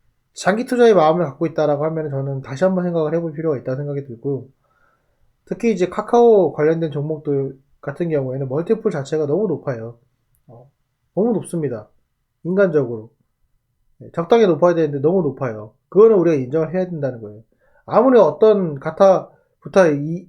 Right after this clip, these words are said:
이야기를 하더라도 멀티플이 높습니다. 어, 그런 유동성 장세에서는 뭐 문제가 없을 수 있겠지만은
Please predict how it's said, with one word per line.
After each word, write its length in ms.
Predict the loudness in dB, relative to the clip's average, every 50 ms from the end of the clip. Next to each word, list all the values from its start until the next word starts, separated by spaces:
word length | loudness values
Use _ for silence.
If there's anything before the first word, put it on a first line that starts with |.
| _ -10
이야기를 480 | -2 2 4 4 4 4 2 2 2 2
하더라도 760 | 2 4 4 4 2 2 2 0 0 0 0 -2 -6 -12 _ _ _ _ _ _ _ _ _ _ 0
멀티플이 440 | 2 2 2 0 -2 0 0 0 0
높습니다. 800 | -2 -4 -8 -6 -4 -4 -4 -4 -4 -6 -8 -8 -10 -12 -16 _ _ _ _ _ _ _ _ _ _ -20
어, 280 | -20 -18 -18 -20 -20 -20 _ _ _ _
그런 480 | 0 4 6 6 6 6 4 2 -2 -6 -10 -16 _ _ _ _ _ _ _ _ _ _ _ _ _ _ _ _ _ _ -2
유동성 360 | 2 4 4 4 4 2 2
장세에서는 640 | 2 0 0 2 4 4 4 4 2 0 0 0 -2
뭐 180 | -2 -2 -2
문제가 320 | -2 -2 -2 0 0 0 0
없을 340 | 0 -2 -6 -8 -6 -6 -6
수 160 | -4 -4 -6
있겠지만은 880 | -4 -4 -6 -8 -10 -10 -12 -12 -10 -8 -6 -4 -4 -4 -6 -8